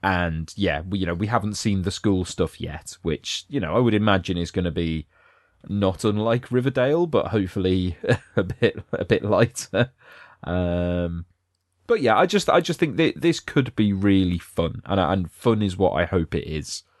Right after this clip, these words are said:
Um, so yeah. Well, it's funny what you say about Ri-, Riverdale season two, because, yeah, I, I,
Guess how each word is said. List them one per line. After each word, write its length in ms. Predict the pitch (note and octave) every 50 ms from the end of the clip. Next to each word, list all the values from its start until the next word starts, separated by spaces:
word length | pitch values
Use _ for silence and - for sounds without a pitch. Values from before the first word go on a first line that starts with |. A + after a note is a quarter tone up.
| _ _ _ _ _ _ _ -
Um, 840 | - E2 E2 D#2+ D#2+ D#2+ D#2+ D#2+ D#2+ D#2+ D#2+ D#2+ D#2+ D#2+ D#2 D#2 _ _ _ _ _ _ _ _
so 440 | _ - - - D#2+ D#2 D2+ D2+ D#2 D#2 _ _ _ - - - _ _ _ _ _ _ _ _ _ -
yeah. 180 | F2+ E2 D#2 - - - - - -
Well, 100 | C3 C3+
it's 100 | A#2+ A#2
funny 160 | - D#3+ D3+
what 40 | C3+
you 40 | A#2
say 100 | - A#2+
about 160 | G#2 G#2 F#2+
Ri-, 160 | G#2 G#2 F2
Riverdale 380 | G2+ G2 G2+ F2+ F#2+ F#2+ F2+ F2
season 320 | - - F#2+ E2 F2+ F2
two, 180 | E2 - G2+ F2+
because, 240 | E2 E2 G#2 F#2+ F2+
yeah, 160 | G2 F#2 F2+
I, 320 | F2+ F#2+ F#2+ - G2+ G#2+
I, 60 | G#2+